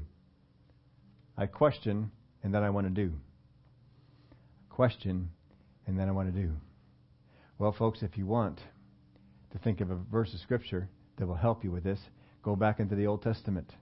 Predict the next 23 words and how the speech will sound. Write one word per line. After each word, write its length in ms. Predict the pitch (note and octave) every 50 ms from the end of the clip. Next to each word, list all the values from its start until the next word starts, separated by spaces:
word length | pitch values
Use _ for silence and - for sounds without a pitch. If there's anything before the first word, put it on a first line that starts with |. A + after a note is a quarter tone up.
| - - - - - - - - - - - - - - -
And 120 | - G2+ G2+
when 160 | G2+ G2 G#2 -
Israel 360 | C3+ B2+ G#2+ F#2+ G2+ G2+ G2
came 300 | F#2+ - - A2 G#2+ G#2+
up 160 | G#2+ G#2 -
to 60 | -
the 80 | G2 F#2
Promised 360 | - - A2 G#2+ G2 G2 -
Land, 360 | A2 G#2 G#2 F#2+ F2 E2 E2 - - - - - - - -
and 160 | - G2+ G2+
God 220 | F#2 G#2 G#2 G#2+ G2 -
says, 200 | A2+ G#2+ G2 F2+
"Go 260 | F#2 G#2+ A2 G#2 G#2+
in," 320 | A2+ A2 G2 F2+ F2 E2+ D#2 - - - - - - - _ -
and 140 | G#2 G#2
they 120 | G#2 G#2+ G#2
said, 420 | - - A2 G#2 G#2 G#2 G#2+ G#2 - - - - - - - - - - - - _ - - - - - - - - - - - - - - - - _ - - - - -
"We 180 | G2+ F#2 F2+ F2
can't." 600 | E2+ - - - G#2+ G2+ F2+ D#2+ D#2 - - - - - - - - - - _ - - - _ - _ _ - - - - - - - - _ - - - _ _ _ _ _ - _ - - _ _ - - _ - - - - - - - - - - - - - - - - - - - - - - -
And 120 | - F#2+
then 120 | F#2 F#2+ F#2+
God 180 | G2 G2 G2 F#2+
says, 140 | - F#2+ F2